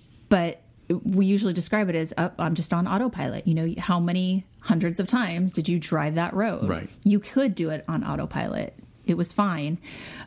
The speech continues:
Speaker 1: but it's just, it's, it's a little taste maybe
Speaker 2: Right,
Speaker 1: of,
Speaker 2: right.
Speaker 1: you know, sort of these more,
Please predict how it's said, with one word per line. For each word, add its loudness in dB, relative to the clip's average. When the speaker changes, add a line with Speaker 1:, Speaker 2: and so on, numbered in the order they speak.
Speaker 1:
but 4
it's 0
just, 0
it's, 0
it's 0
a 2
little 2
taste -2
maybe 2
Speaker 2:
Right, 2
Speaker 1:
of, -4
Speaker 2:
right. 2
Speaker 1:
you 0
know, 0
sort 0
of -2
these 0
more, -2